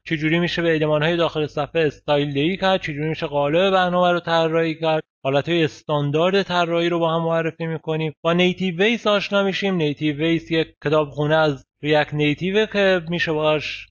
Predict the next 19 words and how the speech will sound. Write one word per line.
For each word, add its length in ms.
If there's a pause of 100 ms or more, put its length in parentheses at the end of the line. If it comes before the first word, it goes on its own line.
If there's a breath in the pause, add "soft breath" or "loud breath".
(160)
یه 220
قالب 500
خیلی 400
زیبا 420
برای 260
برنامه‌مون 460
ساخت، 340
یعنی 280 (100)
از 200
یک 220
مجموعه 340
کامپوننت 640
ساخته 420
شده 300
که 60
هر 180
کدومشون 460
یک 200
المان 460